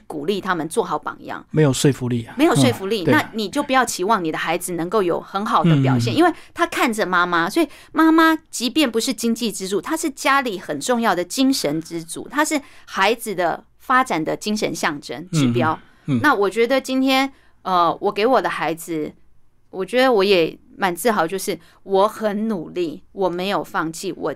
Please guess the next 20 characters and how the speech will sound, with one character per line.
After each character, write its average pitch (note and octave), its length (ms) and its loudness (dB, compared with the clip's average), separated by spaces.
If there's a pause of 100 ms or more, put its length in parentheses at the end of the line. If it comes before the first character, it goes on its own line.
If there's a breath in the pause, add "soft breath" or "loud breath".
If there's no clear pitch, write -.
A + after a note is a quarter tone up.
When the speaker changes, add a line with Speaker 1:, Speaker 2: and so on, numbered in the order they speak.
Speaker 1:
坚 G3 280 -2
持 - 240 -6 (120)
到 D3+ 260 -4
底。 - 80 -20
Speaker 2:
对。 - 160 -20
Speaker 1:
光 C#4+ 180 2
是 D4 140 -4
这 D4 100 -4
个 A3 140 0
精 A3+ 300 -4
神， D3+ 260 -2
我 D#3+ 100 -2
就 B3 160 -2
足 G3+ 220 -2
以 F3+ 120 0
来 C#3+ 140 -4
跟 F#3 200 -10
孩 C3 240 -10
子 D3 260 -12
讲： - 260 -12